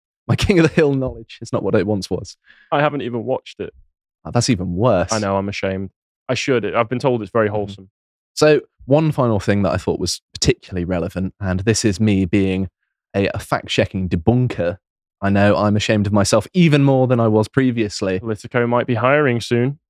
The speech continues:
Speaker 1: Oh, I went the wrong way. So I saw this screenshot circulating, and it says, "Thirteen nations agree to abolish farming in order to save the planet." And this is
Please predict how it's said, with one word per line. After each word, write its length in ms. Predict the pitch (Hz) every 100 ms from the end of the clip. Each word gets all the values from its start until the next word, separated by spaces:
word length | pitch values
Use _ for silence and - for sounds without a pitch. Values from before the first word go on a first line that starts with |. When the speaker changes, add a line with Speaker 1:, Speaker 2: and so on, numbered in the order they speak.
| _ _ -
Speaker 1:
Oh, 160 | 113 -
I 100 | 104
went 160 | 104 95
the 60 |
wrong 180 | 104 95
way. 300 | 101 101 98 - -
So 300 | - 127 123 _ _ -
I 40 | 170
saw 180 | 240
this 220 | 180 170 -
screenshot 440 | 123 107 101 101 -
circulating, 960 | - 104 92 - 104 95 92 95 123 123
and 80 | 101
it 60 | 101
says, 180 | 107
"Thirteen 360 | - 180 - 147
nations 340 | 113 110 113 101
agree 200 | 104 98
to 100 | 98
abolish 300 | 113 123 -
farming 320 | 98 98 98
in 80 | 98
order 200 | 98 95
to 160 | -
save 320 | - 107 101 87
the 80 |
planet." 380 | - 87 85 85
And 140 | - 104
this 180 | 107 110
is 220 | 98